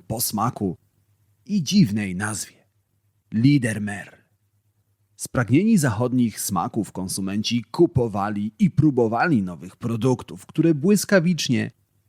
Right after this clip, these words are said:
znikały z półek. Wszystkie poza nowym serem.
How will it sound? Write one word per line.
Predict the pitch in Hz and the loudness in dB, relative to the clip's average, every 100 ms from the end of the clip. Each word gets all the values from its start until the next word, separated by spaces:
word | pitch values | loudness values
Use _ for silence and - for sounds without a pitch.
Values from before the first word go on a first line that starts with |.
| _ | _
znikały | 98 92 117 92 87 95 | -6 0 2 2 -2 -2
z | - | -2
półek. | 104 90 - - _ _ _ _ _ _ - | -2 -2 -8 -20 _ _ _ _ _ _ -6
Wszystkie | - 240 - - 78 - _ _ _ _ _ _ - | 0 0 0 -10 -12 -14 _ _ _ _ _ _ -14
poza | 78 82 | -10 -10
nowym | 90 90 123 135 | -8 -2 0 2
serem. | - 127 90 - _ | 0 -4 -6 -16 _